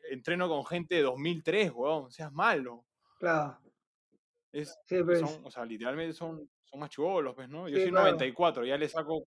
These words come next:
Speaker 1: casi, casi diez años, ¿no? Entonces, siempre les digo de que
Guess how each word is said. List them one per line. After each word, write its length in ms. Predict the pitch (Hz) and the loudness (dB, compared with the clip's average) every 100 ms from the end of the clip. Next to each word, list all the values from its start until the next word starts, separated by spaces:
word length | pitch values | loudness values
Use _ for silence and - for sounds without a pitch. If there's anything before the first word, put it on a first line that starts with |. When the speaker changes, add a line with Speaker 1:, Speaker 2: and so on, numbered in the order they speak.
| _ | _
Speaker 1:
casi, 240 | 156 156 - | -10 -10 -12
casi 300 | - 165 - | -4 -4 -2
diez 260 | 165 170 165 | -2 -2 0
años, 340 | 208 147 113 | 0 0 -6
¿no? 140 | 113 131 | -10 -16
Entonces, 420 | 120 135 151 147 _ _ _ _ _ | -14 -8 -8 -8 _ _ _ _ _
siempre 340 | - 156 165 | -4 -2 0
les 140 | 151 139 | -2 0
digo 240 | 160 160 | 2 2
de 140 | 165 147 | 2 0
que 400 | 123 117 113 | -2 -2 -4